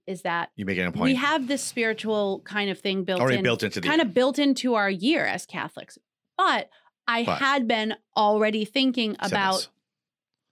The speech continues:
Speaker 1: covid took us away from me and the kids when you were working before covid. I'm not even near you.
Speaker 2: It's closer
Speaker 1: Don't
Speaker 2: than you think.
Speaker 1: flinch when I'm using my hands. I'm Italian and Greek.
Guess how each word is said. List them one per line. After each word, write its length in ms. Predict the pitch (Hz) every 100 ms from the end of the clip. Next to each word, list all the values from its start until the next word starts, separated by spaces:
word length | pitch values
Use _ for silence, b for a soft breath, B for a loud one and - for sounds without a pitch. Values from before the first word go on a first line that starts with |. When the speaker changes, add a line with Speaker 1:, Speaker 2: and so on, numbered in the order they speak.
| -
Speaker 1:
covid 480 | 269 277 240 190 -
took 260 | - 247 - -
us 260 | 208 208 -
away 300 | 208 202 196
from 440 | 196 208 180 180 -
me 140 | 214 208
and 80 | 180
the 60 |
kids 400 | 160 359 415 220 196
when 200 | 208 208
you 120 | 202
were 140 | 180
working 640 | 170 170 - 190 180 170 170 _
before 400 | 180 180 180 156
covid. 300 | - 196 180 b b
I'm 140 | 277 302
not 140 | 381 494 427
even 280 | 311 285
near 240 | 285 311 311
you. 260 | 208 - -
Speaker 2:
It's 80 |
closer 200 | - 277 359
Speaker 1:
Don't 60 |
Speaker 2:
than 40 | 143
you 120 | -
think. 280 | 359 339 -
Speaker 1:
flinch 220 | - -
when 180 | 240 269
I'm 260 | 247 247 247
using 320 | 294 277 277
my 140 | 262
hands. 420 | 254 285 226 - -
I'm 180 | 233 247
Italian 520 | 240 - 269 277 285
and 100 | 277
Greek. 240 | 285 214